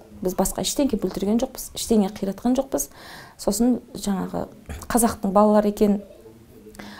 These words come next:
анша-мұнша былай көзінен жас алып, енді еркек адам ғой, жылағанын көрсетпейді, біз әйел адам ғой, енді жылай саламыз.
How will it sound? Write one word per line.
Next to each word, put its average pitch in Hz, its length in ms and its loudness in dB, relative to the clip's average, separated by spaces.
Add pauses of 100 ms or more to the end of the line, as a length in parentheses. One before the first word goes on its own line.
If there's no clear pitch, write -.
(100)
анша-мұнша 208 540 8 (160)
былай 190 180 8
көзінен 214 400 6
жас 208 240 4
алып, 208 400 2
енді 190 160 0
еркек 220 320 4
адам 185 240 2
ғой, 277 80 2
жылағанын 208 480 6
көрсетпейді, 220 480 -2
біз - 160 0
әйел 208 240 8
адам 196 240 4
ғой, 294 140 2
енді 233 100 2
жылай 208 240 2
саламыз. 202 320 -2